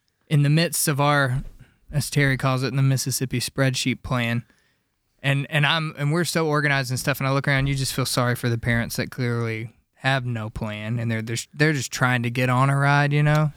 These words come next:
and not stand in line for an hour. That's the worst. Um, has anybody talked about water?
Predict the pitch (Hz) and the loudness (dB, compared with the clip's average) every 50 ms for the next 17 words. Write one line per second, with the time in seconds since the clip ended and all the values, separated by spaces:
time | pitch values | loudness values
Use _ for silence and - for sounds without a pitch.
0 | - - 131 123 123 123 123 98 - - - 127 127 127 127 123 120 123 123 123 | -6 -4 -2 0 0 0 0 -2 -4 -4 -2 -2 0 0 0 0 0 -2 -2 -4
1 | - - 123 123 120 120 127 131 131 127 123 117 - - - 117 117 113 117 117 | -4 -4 -4 -2 -2 -2 -2 -2 -2 -2 -4 -6 -8 -10 -8 -6 -2 -2 -2 -2
2 | - - - _ _ _ _ _ _ _ _ _ _ _ - - - - 135 135 | -4 -8 -16 _ _ _ _ _ _ _ _ _ _ _ -20 -18 -6 -2 0 0
3 | 139 139 139 139 - - 131 135 170 180 180 180 170 - 165 151 - 156 135 120 | 2 0 0 -2 -4 -4 -2 0 2 2 2 2 2 0 0 0 0 -2 -2 0
4 | 120 123 139 156 165 165 160 139 127 | 0 0 2 2 2 0 -2 -2 -4